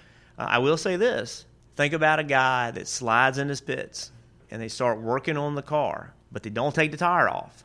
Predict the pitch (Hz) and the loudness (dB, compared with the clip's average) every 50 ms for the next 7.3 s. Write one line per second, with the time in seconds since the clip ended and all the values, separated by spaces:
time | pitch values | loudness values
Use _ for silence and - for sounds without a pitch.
0 | _ - - _ _ _ _ - _ _ - - 113 107 - 113 127 139 143 175 | _ -20 -20 _ _ _ _ -20 _ _ -14 -14 -14 -6 0 2 4 4 4 2
1 | 180 - 190 196 185 160 127 104 - - - 196 190 190 - 185 185 - 190 196 | 0 2 2 2 2 2 0 -4 -4 -4 -4 -4 -4 -4 -8 -10 -6 -4 -6 -2
2 | 196 208 202 185 - - - _ _ _ _ - _ - - 240 - - - - | 0 0 -2 -2 -4 -6 -14 _ _ _ _ -20 _ 2 2 2 2 2 -4 -14
3 | - - - - 180 202 202 185 196 190 185 185 175 180 165 147 - - - - | -20 -20 -6 2 4 4 6 6 6 4 4 4 4 4 4 4 2 -2 -10 -16
4 | - - _ - - _ - - - - 117 117 120 135 151 160 156 165 160 156 | -18 -20 _ -20 -20 _ -16 -14 -12 -4 2 4 4 4 4 4 4 4 2 4
5 | 165 175 170 160 147 135 120 113 107 - - - - - _ _ - _ _ _ | 2 -2 -4 -2 -2 -2 -2 -2 -2 -4 -10 -16 -20 -20 _ _ -20 _ _ _
6 | _ _ - _ _ _ - 117 127 131 147 151 160 165 160 165 156 143 - 175 | _ _ -20 _ _ _ -6 -4 -2 0 2 2 2 2 2 0 0 0 0 0
7 | 165 165 165 165 165 - | 2 2 2 0 -2 -6